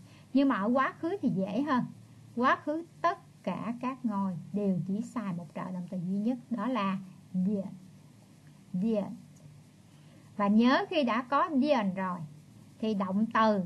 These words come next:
không còn verb hay đi nữa, toàn bộ đưa về nguyên mẫu hết cho cô. Verb không. Chuyển về động từ nguyên mẫu hết, verb không.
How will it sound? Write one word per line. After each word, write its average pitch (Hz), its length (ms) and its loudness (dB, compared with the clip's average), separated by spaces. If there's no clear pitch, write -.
không 254 420 0
còn 196 240 0
verb 185 160 -6
hay 220 300 -4
đi 220 160 -4
nữa, 196 280 -2
toàn 220 400 2
bộ 190 180 -2
đưa 226 200 0
về 196 60 -2
nguyên 208 280 0
mẫu 190 280 -6
hết 330 160 -12
cho 330 140 -2
cô. 214 100 -4
Verb - 220 -8
không. 208 220 -4
Chuyển 226 340 4
về 208 320 0
động 185 200 -4
từ 196 100 -4
nguyên 196 240 -2
mẫu 185 140 -4
hết, 233 160 -2
verb 190 140 -8
không. 202 160 -6